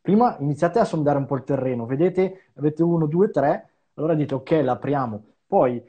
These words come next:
per fare questo lavoro, l'aprite in regime forfettario, eh, pagate in base a quello che guadagnate, quindi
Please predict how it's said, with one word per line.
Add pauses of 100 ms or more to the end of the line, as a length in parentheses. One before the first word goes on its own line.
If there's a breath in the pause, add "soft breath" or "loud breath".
(240 soft breath)
per
fare
questo
lavoro,
l'aprite
in
regime
forfettario, (680)
eh,
pagate (160)
in
base
a
quello
che
guadagnate,
quindi